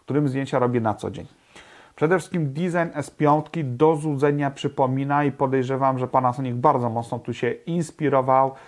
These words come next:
Sony A siedem. Mark trzy, Mark cztery, one są również mega podobne. Bardzo kanciasta bryła body, e, i niestety pod względem wyprofilowania, no, nie są to najlepsze aparaty, bo z uwagi na ten kanciasty kształt,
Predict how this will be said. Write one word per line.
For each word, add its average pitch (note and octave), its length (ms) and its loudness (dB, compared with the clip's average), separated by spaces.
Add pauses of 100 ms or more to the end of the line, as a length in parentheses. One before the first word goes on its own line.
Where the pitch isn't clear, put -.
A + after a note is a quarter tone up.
Sony C3 480 0
A A#2+ 120 -4
siedem. - 440 -8
Mark C#3 320 0
trzy, - 280 0
Mark A#2+ 260 0
cztery, C3+ 280 0
one B2 180 0
są B2+ 200 -2
również B2+ 380 -2
mega C3 320 0
podobne. A#2+ 560 -2 (380)
Bardzo C#3+ 420 2
kanciasta C3+ 560 0
bryła C3+ 360 4
body, B2 480 2 (840)
e, A2+ 240 0
i C#3+ 160 -4
niestety D#3 440 0
pod B2 240 0
względem C3+ 520 0
wyprofilowania, C3+ 1160 2
no, C3 160 -2
nie C#3 160 0
są D3 160 -2
to C#3 160 0
najlepsze C3 500 2
aparaty, C3 640 0
bo C3 460 2
z - 240 -16
uwagi C3+ 380 0
na C3 100 -2
ten B2+ 180 -4
kanciasty C#3 560 0
kształt, D3+ 480 2